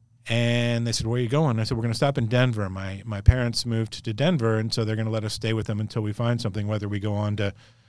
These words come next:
California or Washington or Canada." I mean, we didn't know. And, um, ended up falling in love with Denver.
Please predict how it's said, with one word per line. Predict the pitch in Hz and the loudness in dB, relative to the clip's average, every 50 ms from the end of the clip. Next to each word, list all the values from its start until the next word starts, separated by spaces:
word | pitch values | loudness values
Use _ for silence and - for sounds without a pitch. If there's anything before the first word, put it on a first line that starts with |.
| _ _ _ _ _ | _ _ _ _ _
California | - 156 156 151 131 - - 139 135 131 127 127 123 120 | 0 2 2 2 2 2 2 2 2 4 4 4 4 2
or | 101 95 95 90 87 - - - _ _ _ _ _ _ _ _ _ _ _ _ _ _ _ _ _ _ _ - | 2 0 -4 -8 -10 -14 -18 -20 _ _ _ _ _ _ _ _ _ _ _ _ _ _ _ _ _ _ _ -18
Washington | - - 110 110 110 - 147 127 107 98 110 104 104 98 | -6 -2 -2 0 2 2 2 0 0 2 2 0 0 0
or | 90 85 85 90 90 87 - _ _ _ _ | -2 -6 -12 -16 -18 -18 -20 _ _ _ _
Canada." | - - 110 107 107 110 107 95 87 87 | -6 -2 0 2 2 2 0 -2 -4 -6
I | 87 95 | -8 -8
mean, | 98 98 98 | -6 -6 -4
we | 101 107 | -4 -6
didn't | 90 92 85 85 | -6 -8 -14 -14
know. | 87 90 101 - - - - - - - - _ _ _ _ _ _ _ | -14 -12 -14 -14 -14 -20 -20 -20 -20 -20 -20 _ _ _ _ _ _ _
And, | 104 110 110 110 110 110 110 107 | -4 -2 0 0 0 0 0 0
um, | 110 110 110 110 110 107 107 107 107 107 104 - | 2 2 4 2 2 2 0 0 -2 -4 -6 -6
ended | - 123 127 | -4 -4 -4
up | 120 - | -2 -2
falling | 131 120 120 120 117 | 0 0 0 2 2
in | 117 | 0
love | 117 117 110 | 0 0 -2
with | 113 95 | -4 -4
Denver. | - 104 101 107 120 131 143 135 | -4 -4 -4 -2 -4 -4 -6 -6